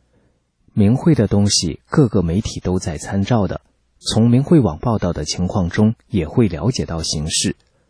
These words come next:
而且明慧网也越来越被常人认识。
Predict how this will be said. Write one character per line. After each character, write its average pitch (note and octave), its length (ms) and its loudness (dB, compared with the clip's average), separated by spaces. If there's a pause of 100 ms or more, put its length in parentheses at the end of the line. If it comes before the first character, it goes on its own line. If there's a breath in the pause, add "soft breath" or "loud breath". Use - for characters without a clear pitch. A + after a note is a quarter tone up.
(160)
而 C#3+ 180 2
且 - 160 2
明 F#2+ 200 2
慧 D3+ 160 4
网 E2+ 220 0
也 D2+ 160 -8
越 A2+ 200 2
来 D#2 160 -4
越 F#2 180 0
被 E2 140 -2
常 F2 280 -2
人 G2+ 160 2
认 A#2+ 200 4
识。 - 260 -8